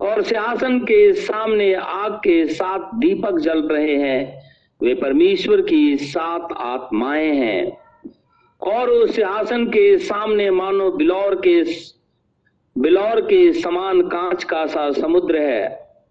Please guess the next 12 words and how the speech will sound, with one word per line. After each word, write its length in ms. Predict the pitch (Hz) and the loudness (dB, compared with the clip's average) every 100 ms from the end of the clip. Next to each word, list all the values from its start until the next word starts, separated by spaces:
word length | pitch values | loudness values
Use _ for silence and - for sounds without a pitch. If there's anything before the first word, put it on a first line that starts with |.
| _ _ _ _ _ | _ _ _ _ _
सिंहासन 640 | - 196 196 226 233 269 | -2 0 0 -4 -2 0
के 180 | 247 220 | 2 2
बीच 400 | 185 208 226 208 | 2 0 0 -2
में 200 | 208 214 | -2 0
और 300 | 202 180 170 | -2 -2 -2
सिंहासन 560 | 165 175 190 190 208 190 | 0 -2 -2 -4 -2 0
के 320 | 185 170 170 | 4 4 4
चारों 400 | 180 185 190 185 | -2 -2 0 2
ओर 300 | 156 160 156 | 2 0 0
चार 340 | 165 175 175 | -2 -2 -4
प्राणी 460 | - 147 147 170 160 | -4 -4 0 2 2
हैं 460 | 139 123 - - | 2 -2 -6 -12